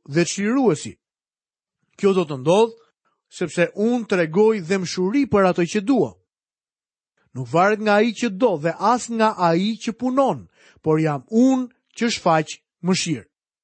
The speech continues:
A dëshiron të përjetosh dhemshurinë e Zotit?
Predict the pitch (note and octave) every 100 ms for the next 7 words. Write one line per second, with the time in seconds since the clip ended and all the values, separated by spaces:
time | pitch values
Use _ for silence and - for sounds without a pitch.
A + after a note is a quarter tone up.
0 | _ _ - - G3 A3+ C4 C#4+ B3 B3
1 | A#3 A3+ B3 A#3 - F3 G#3 G3 F#3+ F3+
2 | G3+ G#3 G3+ A3+ E3+ -